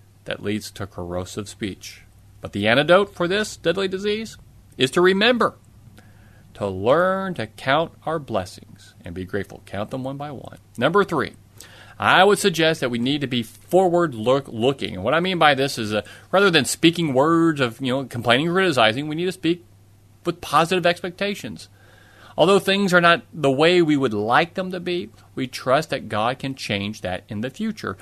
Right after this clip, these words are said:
or God will enable us to endure the situation. So as we bring our concerns and,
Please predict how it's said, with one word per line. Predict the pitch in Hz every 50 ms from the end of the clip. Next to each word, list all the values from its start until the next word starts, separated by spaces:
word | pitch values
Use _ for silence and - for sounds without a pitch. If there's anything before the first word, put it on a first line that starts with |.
| - - -
or | - 143 120
God | 131 123 135 143 135
will | 131 131 135
enable | 131 120 110 110 117 123 120 120 117
us | 127 127 -
to | - 143
endure | 131 120 104 - 113 110 117 127 131
the | 131 143
situation. | 139 - 107 90 - - 143 151 170 190 196 - - - - - - - - - - -
So | - - - 151 156 170 165
as | 151 151 160 170 175 165 135
we | 147 147 151
bring | 131 - 113 110 123 147 170 180
our | 180 185
concerns | 185 196 185 - - 202 202 196 170 131 120
and, | 113